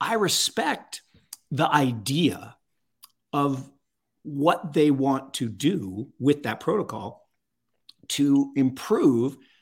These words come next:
this seventy-year-old technology that the banks use, swift and A C H and, and, uh, Fedwire.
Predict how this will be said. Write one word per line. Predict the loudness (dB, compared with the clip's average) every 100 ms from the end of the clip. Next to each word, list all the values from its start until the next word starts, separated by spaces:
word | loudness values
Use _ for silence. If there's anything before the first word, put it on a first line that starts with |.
| _
this | -2 -2
seventy-year-old | 0 -2 0 2 4 4 2 -2 -2
technology | -6 -4 -2 -2 -4 -6 -6 -6
that | -8
the | -8
banks | -6 -4 -4 -6
use, | -2 0
swift | 0 0 -6 -8
and | -10
A | -6
C | -6 -4 -2
H | 0 -2 -4 -6
and, | -6 -8 -12 -20 -20 _ -8
and, | -4 0 0 0
uh, | -2 -4
Fedwire. | -2 0 0 0 -2 -4 -6